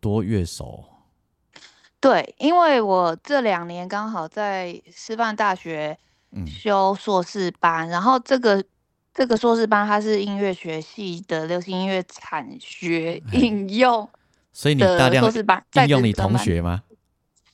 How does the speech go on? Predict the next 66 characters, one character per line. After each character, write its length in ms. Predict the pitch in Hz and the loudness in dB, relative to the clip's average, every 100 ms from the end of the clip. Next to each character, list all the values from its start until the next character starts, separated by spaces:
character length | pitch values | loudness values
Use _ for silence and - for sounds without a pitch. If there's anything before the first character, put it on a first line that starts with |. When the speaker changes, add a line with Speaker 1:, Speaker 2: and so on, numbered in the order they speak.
| _ - _ _ _ _ | _ -20 _ _ _ _
Speaker 2:
对 180 | 392 370 | 4 4
啊， 260 | 330 320 339 | 4 -2 -6
既 180 | - 403 | -2 2
然 180 | 349 277 | 4 2
都 160 | 339 | 2
已 60 | 320 | 0
经 160 | 262 302 | 0 -2
在 180 | 320 | -2
产 240 | 285 233 196 | -4 -6 -12
学， 120 | 208 | -10
在 140 | - 320 | -6 -4
研 200 | 240 226 | -4 -4
究 160 | 269 | -6
产 260 | 240 196 165 | -6 -10 -14
学 280 | - 175 175 | -10 -8 -6
应 200 | 226 220 | -6 -4
用， 180 | 202 208 | -4 -4
那 80 | |
我 60 | 185 | -6
们 120 | 165 | -8
就 140 | 151 190 | -10 -10
真 180 | 185 | -8
的 80 | 175 | -6
要 200 | 160 175 | -2 -2
来 120 | 156 147 | -2 -4
应 180 | 175 165 | -8 -8
用 220 | 160 147 | -8 -10
一 20 | |
下。 420 | - 156 165 - - - _ - 359 - 349 330 | -10 -8 -4 -4 -4 -10 _ 0 0 2 0 0
Speaker 1:
哦， 60 | 147 | 2
所 160 | 202 | 6
以 60 | 190 | 8
就 120 | 180 | 6
真 160 | 170 190 | 2 4
的 120 | 175 - | 4 4
把 140 | 131 | 2
同 200 | 113 123 | 4 2
学 140 | 139 117 | 4 2
找 240 | - 85 | 2 -2
来 180 | 78 82 | -2 -2
就 140 | 90 | -2
对。 340 | 101 107 113 101 | 0 0 0 -2
Speaker 2:
<laughs> 180 | _ - | _ -2
有 180 | 208 208 | 2 2
同 340 | 254 214 233 | 2 0 -2
学， 460 | - 220 196 185 185 | -2 0 2 2 0
然 100 | 185 | -4
后 160 | 196 208 | -4 -4
有 160 | 175 | -4
学 400 | 151 - 165 160 - | -6 -8 -6 -6 -6
长。 400 | - 170 135 - - | -6 -4 -4 -6 -10
Speaker 1:
嘿。 160 | 104 85 | -6 0
Speaker 2:
那 140 | 294 - | 0 0
因 160 | 311 349 | 0 2
为 160 | 381 | 4
我 140 | 262 190 | 2 0
们 160 | 185 | -2
真 160 | 190 240 | 0 2
的 100 | 233 | 2
在 220 | 202 233 | -2 -4
这 100 | 226 226 | -4 -6
个 100 | 202 | -8
科 240 | - 202 | -8 -8
系 280 | 214 233 185 | -8 -10 -10
里 120 | 160 | -8
面， 300 | 156 202 185 | -8 -8 -10